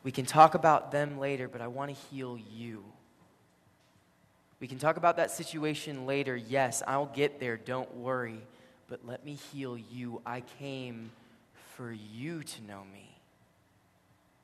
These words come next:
I came to heal you. You're demanding.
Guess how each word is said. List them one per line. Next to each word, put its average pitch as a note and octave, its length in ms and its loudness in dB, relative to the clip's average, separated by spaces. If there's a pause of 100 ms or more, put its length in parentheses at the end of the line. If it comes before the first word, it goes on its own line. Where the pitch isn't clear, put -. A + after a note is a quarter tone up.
(1000)
I - 40 -20
came C3 200 -8
to C3 60 -2
heal B2+ 260 -2
you. G#2+ 360 -4 (1400)
You're B2 100 -6
demanding. A#2+ 720 -2